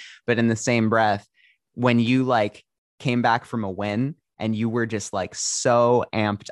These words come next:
up and your adrenaline was so high and you just felt so, so great. You got to ride that good feeling for, like, as long as you wanted the night to last. And Ronnie would drive,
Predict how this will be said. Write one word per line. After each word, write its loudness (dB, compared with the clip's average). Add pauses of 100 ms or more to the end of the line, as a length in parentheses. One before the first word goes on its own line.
up 0 (160)
and -4
your 0
adrenaline 0
was -6
so -2
high -2
and -8
you -12
just -14
felt -2
so, 2
so 0
great. 0
You -2
got -2
to -4
ride -2
that -4
good -8
feeling -4
for, -4
like, -2
as -4
long 2
as -2
you 0
wanted -2
the -4
night -4
to -6
last. -2 (320)
And 0 (760)
Ronnie 2
would -4
drive, 0